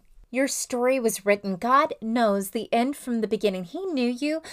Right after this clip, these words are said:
when you were still knit together in your mother's womb. Jeremiah one five says, "Before I formed you in the womb, I knew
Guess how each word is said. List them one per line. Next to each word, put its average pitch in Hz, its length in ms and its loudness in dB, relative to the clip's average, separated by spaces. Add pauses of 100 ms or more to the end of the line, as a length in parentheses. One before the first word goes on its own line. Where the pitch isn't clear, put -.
(100)
when 254 160 2
you 269 140 -4
were 269 120 0
still 247 600 2
knit 247 240 2
together 233 480 2
in 226 180 -2
your 220 140 -2
mother's 208 420 0
womb. 196 400 -2 (580)
Jeremiah 247 580 4
one 233 260 0
five 226 260 2
says, 240 180 -4
"Before 294 600 2
I 277 140 2
formed 247 380 -4
you 254 120 -6
in 226 80 -4
the 214 80 -6
womb, 220 360 -4 (140)
I 311 140 -2
knew 240 440 2